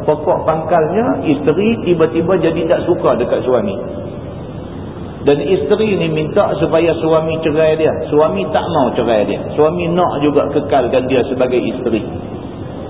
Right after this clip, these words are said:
Maka akhirnya setelah tidak ada jalan, isteri ni berbincang dengan suami. Hasil perbincangan itu dicapai satu kata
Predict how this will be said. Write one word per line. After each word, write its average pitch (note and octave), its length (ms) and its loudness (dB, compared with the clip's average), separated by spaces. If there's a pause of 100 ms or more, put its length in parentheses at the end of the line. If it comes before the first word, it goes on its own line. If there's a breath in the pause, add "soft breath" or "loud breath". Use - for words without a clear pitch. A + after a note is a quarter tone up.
(200)
Maka C3 240 2
akhirnya C3+ 720 0
setelah D#3 400 0
tidak C3+ 320 2
ada B2+ 80 0
jalan, B2 460 2 (720)
isteri E3 460 2 (100)
ni F3+ 160 2
berbincang E3+ 560 2
dengan B2+ 320 0
suami. G#2+ 400 2 (1600)
Hasil C#3 480 2
perbincangan C#3+ 640 2
itu C3+ 320 0
dicapai D#3 640 2
satu C3+ 160 2
kata B2+ 320 0